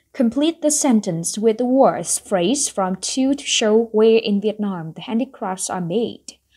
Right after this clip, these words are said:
You do not have to use them all. Hoàn thành những câu ở dưới đây với những từ, những cụm từ từ bài hai để thể hiện là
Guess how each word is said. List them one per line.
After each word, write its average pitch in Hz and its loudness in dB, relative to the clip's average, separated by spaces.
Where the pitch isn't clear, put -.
You 190 0
do 226 0
not 277 2
have 202 -6
to 202 -8
use - -4
them 190 -2
all. 175 2
Hoàn 214 0
thành 196 0
những 196 -4
câu 254 0
ở 180 -2
dưới 180 -10
đây 202 0
với 180 -4
những 208 -6
từ, 190 -2
những 220 -14
cụm - -12
từ 185 -8
từ 190 -6
bài 180 -4
hai 254 0
để 156 -8
thể 180 -8
hiện 180 -6
là 170 -12